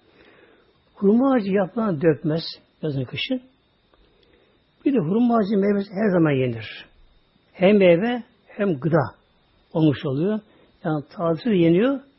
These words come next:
kurusu yeniyor bunlar böyle. Daha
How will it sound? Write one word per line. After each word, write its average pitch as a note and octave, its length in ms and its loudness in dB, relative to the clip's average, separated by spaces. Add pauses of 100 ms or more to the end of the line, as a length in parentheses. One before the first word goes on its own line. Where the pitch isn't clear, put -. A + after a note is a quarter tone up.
(140)
kurusu F3+ 300 -6
yeniyor B2 260 -2
bunlar G#2+ 340 -14
böyle. - 140 -20 (2250)
Daha G3 160 0